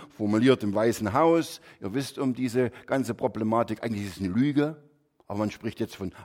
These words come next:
alternativen Fakten oder da twittert man eben und dann werden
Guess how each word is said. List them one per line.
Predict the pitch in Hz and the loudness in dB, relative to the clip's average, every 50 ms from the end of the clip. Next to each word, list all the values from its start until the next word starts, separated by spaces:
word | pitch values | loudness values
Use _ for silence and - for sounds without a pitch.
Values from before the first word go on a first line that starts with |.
| - _ | -8 _
alternativen | - 113 131 135 139 135 - 117 110 104 98 - - 123 139 143 143 127 - 120 113 98 - - - _ | 2 4 6 8 6 6 6 2 2 2 0 -2 -2 -4 -2 0 -2 -2 0 -2 -2 -2 -4 -10 -20 _
Fakten | - - 160 175 - - - - - 151 139 135 135 131 127 123 - - - - - _ _ _ - | -4 -2 -2 -2 -2 -6 -14 -4 0 2 4 4 4 4 2 -2 -6 -14 -20 -20 -20 _ _ _ -4
oder | 110 120 131 131 123 127 123 - | 0 2 4 6 6 6 4 4
da | 117 110 110 110 110 - - - - _ _ | 4 4 4 4 2 0 -4 -14 -20 _ _
twittert | - 87 98 139 156 151 151 147 - - 113 | -14 0 2 2 4 6 6 4 4 4 2
man | 120 123 123 120 120 120 117 - | 4 4 6 4 4 2 0 0
eben | 120 123 127 127 110 120 120 120 - - - - _ _ _ _ _ _ _ _ _ _ _ | 0 2 2 2 2 2 0 0 -2 -6 -14 -20 _ _ _ _ _ _ _ _ _ _ _
und | 107 107 110 110 107 104 - - - - 98 92 | 0 0 2 2 0 -2 -4 -8 -12 -12 -10 -4
dann | 87 98 98 101 104 104 98 - 82 85 | -4 -2 -2 0 -2 -4 -6 -8 -10 -8
werden | 95 104 107 98 104 104 95 | -6 -4 -4 -2 -2 -4 -4